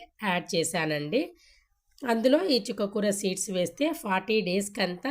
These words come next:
ఈ మాత్రం అయితే వచ్చింది. వీటికి నేను పాటించే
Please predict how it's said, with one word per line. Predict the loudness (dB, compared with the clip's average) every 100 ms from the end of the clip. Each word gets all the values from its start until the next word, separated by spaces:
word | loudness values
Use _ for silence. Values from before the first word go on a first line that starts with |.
| 2
ఈ | 2 0
మాత్రం | -2 -2 -2 -2 -2
అయితే | -2 -2 0
వచ్చింది. | -2 -6 -4 -2 -2 -2 -6 -20 -20 -20 -20 _ 0
వీటికి | 0 0 0
నేను | 0 0 2
పాటించే | 2 2 0